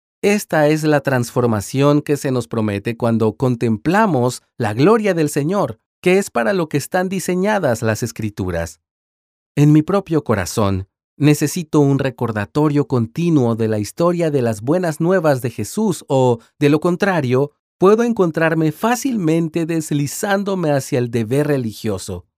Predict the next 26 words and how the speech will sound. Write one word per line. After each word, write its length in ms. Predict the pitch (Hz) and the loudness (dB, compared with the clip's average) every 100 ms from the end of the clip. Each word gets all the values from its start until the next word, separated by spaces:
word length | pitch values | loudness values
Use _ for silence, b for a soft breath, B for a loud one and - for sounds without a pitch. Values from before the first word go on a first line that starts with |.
| _ _ _ _ | _ _ _ _
Esta 300 | 165 165 175 | -2 0 0
manera 400 | 156 123 131 143 | 0 2 2 2
de 160 | 127 113 | 0 0
relacionarme 760 | 113 107 104 110 117 131 127 | 0 0 0 -2 0 2 0
con 220 | 117 107 | 0 -2
Dios 280 | 101 110 117 - - | 0 0 0 -4 -12
siempre 420 | - 196 196 185 | -4 -2 0 0
me 140 | 135 | -2
lleva 300 | 110 135 135 | 0 0 0
al 100 | 120 | 0
orgullo 640 | 104 98 131 160 123 120 127 | -2 -2 2 2 2 0 -2
y 140 | 113 | -2
a 80 | 110 | 0
la 140 | 104 | -2
arrogancia 800 | 104 101 131 147 113 117 190 - - | -2 -2 0 0 0 -2 -4 -6 -8
si 180 | - | -4
creo 300 | 208 254 262 | -2 0 0
que 100 | 214 | 2
lo 100 | 165 | 2
estoy 280 | 135 - 139 | 2 2 0
haciendo 460 | 120 - 131 127 113 | 0 -2 -4 -2 -2
bien, 400 | 113 123 101 87 _ _ _ - | -2 -2 -4 -8 _ _ _ -2
o 160 | 117 | 2
a 80 | 107 | 2
la 140 | 98 | 0
desesperanza 1040 | 95 92 104 - 110 98 117 127 113 92 | -2 -4 -6 -6 -4 0 0 0 -4 -8